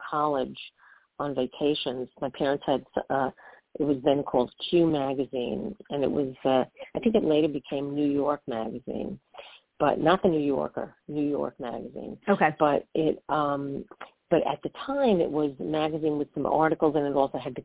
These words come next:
Speaker 1: T V schedule in it. And I would go through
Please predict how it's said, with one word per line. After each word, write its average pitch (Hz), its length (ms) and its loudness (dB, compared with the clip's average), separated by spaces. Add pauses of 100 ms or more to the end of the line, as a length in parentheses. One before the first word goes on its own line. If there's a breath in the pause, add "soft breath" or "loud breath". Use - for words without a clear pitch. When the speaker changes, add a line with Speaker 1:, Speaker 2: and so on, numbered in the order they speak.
Speaker 1:
T 156 100 2
V 143 300 2
schedule - 480 0
in 104 100 -4
it. - 180 -8 (640 loud breath)
And 139 460 2 (1500)
I 151 120 4
would 151 280 4
go 170 240 2 (140)
through 147 540 0